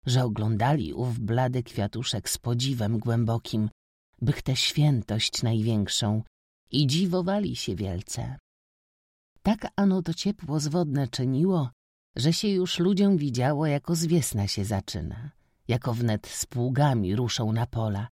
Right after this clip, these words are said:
więc z trwogą tym większą spoglądano na chmurzące się z nagła niebo,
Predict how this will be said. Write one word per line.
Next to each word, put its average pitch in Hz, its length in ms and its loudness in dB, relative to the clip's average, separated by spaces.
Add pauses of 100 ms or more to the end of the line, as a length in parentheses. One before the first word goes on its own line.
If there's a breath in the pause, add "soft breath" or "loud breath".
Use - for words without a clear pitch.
(500)
więc 120 380 0 (100)
z - 100 -2
trwogą 110 720 -2
tym 110 260 -2
większą 113 500 -2
spoglądano 107 720 2
na 101 160 0
chmurzące 113 720 0
się 120 200 -2
z 120 80 -2
nagła 107 360 0
niebo, 110 400 0